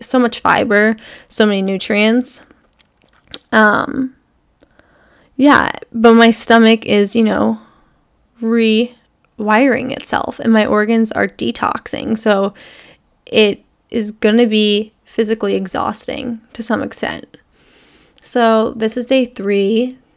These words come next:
It's a three, six, nine cleanse. So it's broken up in the first three days, the next three days, the next three days. And that's kind of how he frames the cleanse. And then you're done. So the reason why I wanna talk about failure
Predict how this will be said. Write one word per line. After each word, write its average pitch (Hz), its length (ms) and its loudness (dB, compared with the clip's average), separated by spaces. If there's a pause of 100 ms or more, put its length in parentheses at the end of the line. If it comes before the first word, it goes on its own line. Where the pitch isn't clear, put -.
(200)
It's 220 220 -4
a - 100 -4
three, 214 380 -2
six, 214 380 -2
nine 202 380 -2
cleanse. 277 440 2
So 240 100 2
it's 220 120 -2
broken 208 340 0
up 208 240 -6
in 226 60 -4
the 214 80 -2
first 220 300 0
three 208 160 0
days, 208 420 2
the 208 80 -6
next 196 260 -6
three 208 140 -4
days, 202 340 -2
the 202 80 -6
next 214 240 -10
three 226 200 0
days. 240 400 2 (840)
And 226 160 2
that's 214 180 0
kind 214 240 -2
of 208 80 -6
how 208 220 -2
he 202 460 -2
frames 202 540 -4
the - 100 -8
cleanse. 247 680 0 (240)
And 214 260 0
then 196 460 -2
you're 226 120 -4
done. - 420 -2 (640)
So 214 720 2 (360)
the - 100 -10
reason 247 240 2
why 240 100 4
I - 20 4
wanna 226 160 4
talk 226 140 0
about 214 260 0
failure 208 720 0